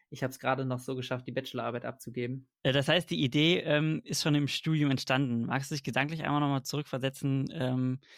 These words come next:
Speaker 2: ja, zu dem Zeitpunkt, wie es dazu gekommen ist? Ich weiß, dass irgendwie Wodkaflaschen und Weinflaschen auch mit im Spiel sind, aber ich glaub, du kannst es besser beschreiben, wo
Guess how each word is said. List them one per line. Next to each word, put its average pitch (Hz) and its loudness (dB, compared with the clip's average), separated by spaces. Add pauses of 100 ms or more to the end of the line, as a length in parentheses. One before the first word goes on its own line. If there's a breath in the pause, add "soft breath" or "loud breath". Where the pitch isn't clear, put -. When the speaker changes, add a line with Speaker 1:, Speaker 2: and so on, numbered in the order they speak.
(300 loud breath)
Speaker 2:
ja, 127 -2
zu - -2
dem 123 0
Zeitpunkt, 139 -6 (160)
wie 131 -6
es - -6
dazu 131 -4
gekommen 151 -2
ist? - -6
Ich - -10
weiß, 139 2
dass 139 -8
irgendwie 135 0
Wodkaflaschen - -4
und 117 -2
Weinflaschen 123 -2
auch 123 -4
mit 113 -2
im 117 -4
Spiel 113 -6
sind, 139 0
aber 117 0
ich - -6
glaub, 127 -2
du - -10
kannst - -8
es - -12 (600 loud breath)
besser 131 0
beschreiben, 120 0
wo 127 2